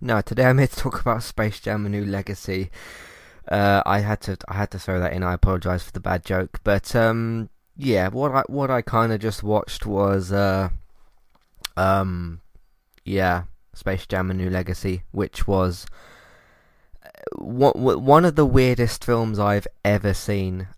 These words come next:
uh, Space Jam: A New Legacy, uh, the twenty twenty-one sequel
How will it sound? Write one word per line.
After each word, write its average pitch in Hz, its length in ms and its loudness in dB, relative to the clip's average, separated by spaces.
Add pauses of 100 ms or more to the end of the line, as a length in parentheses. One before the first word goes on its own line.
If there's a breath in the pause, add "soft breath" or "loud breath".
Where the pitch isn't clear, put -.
uh, 98 220 0
Space 95 320 -2
Jam: 98 260 -2
A 98 40 -2
New 98 180 -2
Legacy, 95 640 -4 (600 soft breath)
uh, 98 160 0
the 98 120 -4
twenty 107 260 -2
twenty-one 98 640 -2
sequel 143 2250 -6